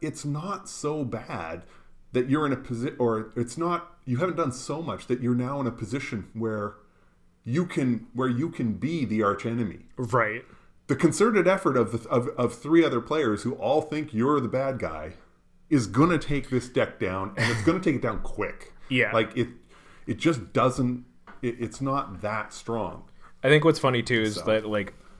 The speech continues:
Speaker 2: you know, I, I've been slowly getting into the idea of playing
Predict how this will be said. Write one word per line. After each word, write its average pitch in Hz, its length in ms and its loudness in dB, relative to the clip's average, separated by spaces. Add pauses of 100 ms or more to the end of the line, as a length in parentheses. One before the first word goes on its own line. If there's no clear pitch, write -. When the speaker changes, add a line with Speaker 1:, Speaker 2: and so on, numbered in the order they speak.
(320)
Speaker 2:
you 113 100 -4
know, 101 180 -2
I, 120 380 4 (540)
I've 135 340 6
been 139 200 2
slowly 123 800 2
getting 113 340 0
into 104 260 -4
the 101 140 -2
idea 95 380 -4
of 101 240 -12
playing 98 380 -8